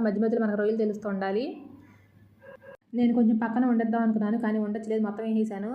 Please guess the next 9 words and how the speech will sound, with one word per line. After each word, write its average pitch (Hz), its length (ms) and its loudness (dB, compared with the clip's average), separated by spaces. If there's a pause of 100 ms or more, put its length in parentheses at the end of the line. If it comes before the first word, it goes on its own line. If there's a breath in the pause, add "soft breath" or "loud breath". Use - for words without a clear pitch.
(100)
రొయ్యలు 233 280 0
తెలిసేలా 214 340 -4
గ్రైండ్ 202 260 -2
చేసుకున్నాను 196 420 -6
నేను. 208 160 -2 (1160 soft breath)
చూస్తున్నారు 226 420 2
కదా 220 140 0 (240)
ఎలా 208 200 2
ఉందో, 208 220 2